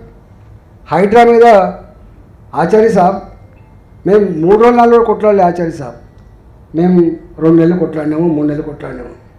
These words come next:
నేను అనలేదు సార్, మూడు నెలలు కొట్లాడినాము. పొద్దున్న లేచిపోయేది మేము చెర్లల కాడ, వాళ్ళకు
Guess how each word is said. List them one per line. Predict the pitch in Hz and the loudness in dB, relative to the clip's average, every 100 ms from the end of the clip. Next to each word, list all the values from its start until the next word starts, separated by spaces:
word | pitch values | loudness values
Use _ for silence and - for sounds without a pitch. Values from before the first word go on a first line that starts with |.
| _ - - - 139 | _ -20 -20 -20 -8
నేను | 156 | -2
అనలేదు | 170 160 | -2 -2
సార్, | 156 | -6
మూడు | 165 175 | -4 -2
నెలలు | 190 208 | -4 -6
కొట్లాడినాము. | 202 170 143 117 117 - - - _ - - - | -8 -12 -14 -16 -18 -20 -20 -20 _ -20 -16 -6
పొద్దున్న | 175 175 226 | -6 -2 -2
లేచిపోయేది | 190 220 - 208 202 190 | 0 -2 -2 -4 -4 -6
మేము | 147 - - - - - - - - - - | -10 -12 -20 -20 -20 -20 -20 -20 -20 -20 -4
చెర్లల | 175 185 185 180 | -2 0 2 0
కాడ, | 175 160 | -2 -4
వాళ్ళకు | 160 170 165 160 151 | -4 -2 -4 -6 -10